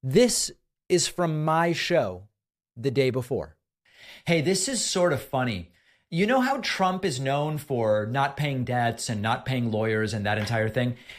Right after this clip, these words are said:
It turns out that Donald Trump's lawyer, Alina Habba, and her husband have over one million dollars in liens and warrants against them. So, let, okay.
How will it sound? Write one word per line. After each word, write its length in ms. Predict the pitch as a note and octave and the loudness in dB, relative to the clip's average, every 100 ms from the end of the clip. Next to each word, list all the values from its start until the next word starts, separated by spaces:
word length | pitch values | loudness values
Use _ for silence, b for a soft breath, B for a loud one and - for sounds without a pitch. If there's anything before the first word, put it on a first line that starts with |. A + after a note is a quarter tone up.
| B F3+ | B -2
It 200 | G3 - | 0 0
turns 440 | F#3+ A#3+ C#4+ F#3+ | 0 0 0 2
out 380 | G3+ E3+ C3 A#2+ | 4 4 0 -4
that 240 | C#3+ - | -6 -4
Donald 440 | C#3 D3+ G3 G#3 - | 0 0 0 -4 -6
Trump's 420 | - E3 D#3 - | -4 -4 -4 -4
lawyer, 580 | A#2+ C3 C#3+ C3+ A2 - | 0 0 2 2 0 -2
Alina 420 | B2+ A#2+ D3 D#3+ | -2 -2 -2 -2
Habba, 540 | C3+ B2+ B2+ A2+ F#2+ G2+ | -2 0 0 0 -4 -4
and 140 | A#2 A#2 | -4 -2
her 200 | B2 A#2+ | -2 0
husband 640 | D3 D3 G2+ G#2 F2 F#2+ b b b - | 0 -2 -2 -6 -8 -14 b b b -2
have 240 | F3+ F3+ E3+ | 0 0 0
over 440 | F3 F#3 D#3 F3+ D#3 | 0 0 0 -2 -2
one 600 | C#3 C#3+ E3+ G#3+ G#3+ F#3 | -2 0 2 2 0 -2
million 520 | F#3+ F#3+ F#3+ F#3 D#3 | -2 -2 -2 -2 0
dollars 680 | C#3 B2+ C3+ D#3 E3+ D3+ | 2 4 2 0 -2 -2
in 480 | F3+ E3+ D#3 C3+ B2+ | -6 -6 -2 -2 0
liens 560 | D#3 F3+ G3 G#3 G#3+ F#3+ | 0 0 0 0 0 -2
and 420 | F3 E3+ C#3 A#2 | -2 -2 -2 -2
warrants 680 | B2+ D3 D#3+ E3 D#3+ D#3+ - D3+ | 0 2 2 2 0 -2 -4 -4
against 500 | A2+ B2+ B2 - - | -2 0 0 -4 -6
them. 220 | E2+ E2+ | -8 -4
So, 140 | C3+ | -2
let, 100 | C3+ - _ _ _ _ E2+ | -2 -4 _ _ _ _ -12
okay. 160 | F2+ | -12